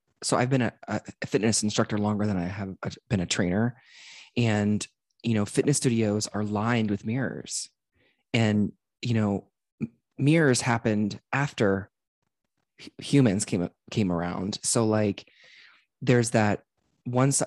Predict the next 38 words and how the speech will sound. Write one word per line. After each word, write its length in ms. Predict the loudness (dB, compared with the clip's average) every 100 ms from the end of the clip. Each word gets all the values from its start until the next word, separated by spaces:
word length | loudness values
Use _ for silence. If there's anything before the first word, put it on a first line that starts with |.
| 0
double-edged 420 | 0 0 -2 -2
sword, 200 | -4 -4
I 60 | -4
guess, 240 | -4 -4
again, 240 | -4 -2
like, 200 | -2 -2
you 100 | -2 -2
can, 240 | -2 -4
you 140 | -4 -2
can 180 | -2
use 300 | 0 2 2
the 100 | 2
mirror 380 | 2 2 2 0
therapy 720 | -2 -2 -2 -4 -4 -4 -6 -8
and 120 | -8
stare 260 | -2 2 2
at 140 | 0
yourself 480 | -2 0 0 -2 -2
and, 200 | -4 -4
and, 240 | -4 -4 -4
and 280 | -4 -2 -2 -6 _
make 280 | 2 4 4
yourself 380 | 0 0 0 0
stare 200 | -2 -2
at 80 | -2
yourself 360 | -2 0 0
and 80 | 0
all 140 | 0
these 180 | 0 -2
things 300 | -2 -2 -2
and 80 | -2
be 80 | -4
like, 180 | -4 -4
you 100 | -4
know, 60 |
"This 220 | 0 0 0
is 140 | 0
me." 380 | 0 0 -4